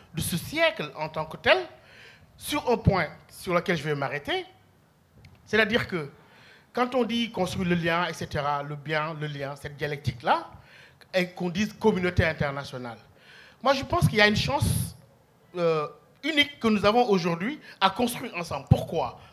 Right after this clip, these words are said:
En partant du local au global. C'est-à-dire que, je l'ai dit à, euh, un chef d'État d'un, d'un pays européen, l'après-covid nous renseigne sur quelque chose de fondamental.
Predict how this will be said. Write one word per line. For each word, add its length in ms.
En 80
partant 360
du 140
local 320
au 60
global. 480
C'est-à-dire 480
que, 80
je 140
l'ai 80
dit 240
à, 360
euh, 340
un 40
chef 220
d'État 340
d'un, 240
d'un 140
pays 280
européen, 560
l'après-covid 760
nous 320
renseigne 360
sur 180
quelque 160
chose 120
de 80
fondamental. 640